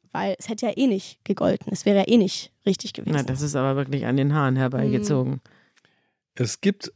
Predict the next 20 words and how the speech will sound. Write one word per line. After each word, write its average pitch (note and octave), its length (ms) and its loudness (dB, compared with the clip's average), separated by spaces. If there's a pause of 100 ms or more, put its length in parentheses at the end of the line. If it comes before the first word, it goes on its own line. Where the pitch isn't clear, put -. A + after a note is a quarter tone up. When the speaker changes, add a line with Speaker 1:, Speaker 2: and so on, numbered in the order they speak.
(140)
Speaker 3:
eine A#2+ 380 2
Begründung G2+ 1000 0
für G#2 200 -2
das F#2 160 -4
Verhalten, F2 640 -2
die G2+ 80 -8
Katharina G2 560 0
S. - 320 -4
vor F#2 260 -2
Gericht F2 320 -8
vorträgt, - 800 -2 (640)
und C3 160 -2
da C#3 60 2
greift A2 400 -2
sie - 160 -8
auf - 240 -2
den A2+ 180 -2
alten F2+ 380 -6
Freud - 420 -6
zurück. - 520 -18